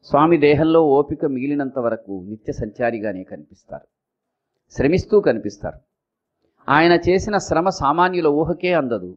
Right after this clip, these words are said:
అంత కష్టం శ్రమ చేసేవారు. చేతిలో చిల్లిగవ్వ లేకపోయినా, పై పూటకు భోజనము, తలదాచుకునే నీడ ఎక్కడో తెలియకపోయినా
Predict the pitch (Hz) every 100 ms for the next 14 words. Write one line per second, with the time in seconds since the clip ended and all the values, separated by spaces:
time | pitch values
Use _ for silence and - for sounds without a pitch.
0 | _ 113 117 117 110 - - 113 101 _
1 | _ _ - 95 98 - 80 - - 73
2 | _ _ _ _ _ _ _ _ - 143
3 | 143 143 123 123 135 139 127 113 107 101
4 | 110 120 123 120 120 - _ _ _ _
5 | _ _ - 151 160 175 185 160 135 151
6 | 165 170 165 175 165 127 147 170 170 160
7 | 160 147 127 139 156 143 127 139 147 139
8 | 117 123 139 139 135 120 123